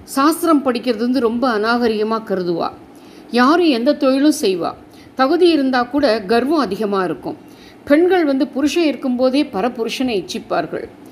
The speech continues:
செல்வம் படைத்தவனே தெய்வமா போற்றுவார்கள், குலமும் குணமும் மதிக்கப்படாது, தனவானே புத்திசாலின்னு கொண்டாடப்படுவான், பணக்காரனை தான் புத்திசாலின்னு கொண்டாடுவா, வீடு கட்ட ஆசைப்படுவாளே தவிர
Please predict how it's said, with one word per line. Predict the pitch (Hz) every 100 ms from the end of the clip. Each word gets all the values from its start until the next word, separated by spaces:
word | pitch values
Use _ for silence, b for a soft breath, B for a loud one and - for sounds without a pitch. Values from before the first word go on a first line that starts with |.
| B B B
செல்வம் | - 294 339 392 359
படைத்தவனே | 311 302 262 254 254
தெய்வமா | 196 208 233 240 269
போற்றுவார்கள், | 214 202 202 180 151 151 - - B B B
குலமும் | - 330 359 359 339
குணமும் | 208 240 254 262
மதிக்கப்படாது, | 208 214 269 254 208 190 160 151 - B B -
தனவானே | 226 269 339 330 320 311
புத்திசாலின்னு | 226 269 294 302 262 226 240 285
கொண்டாடப்படுவான், | 226 220 226 214 - 180 170 -
பணக்காரனை | 185 214 254 254 240 247
தான் | 294
புத்திசாலின்னு | 240 277 247 254 226 233 226
கொண்டாடுவா, | 196 190 175 156 - - B B B -
வீடு | 294 349
கட்ட | 349 294 262
ஆசைப்படுவாளே | 226 247 285 262 233 220 202 185
தவிர | 180 185 214 165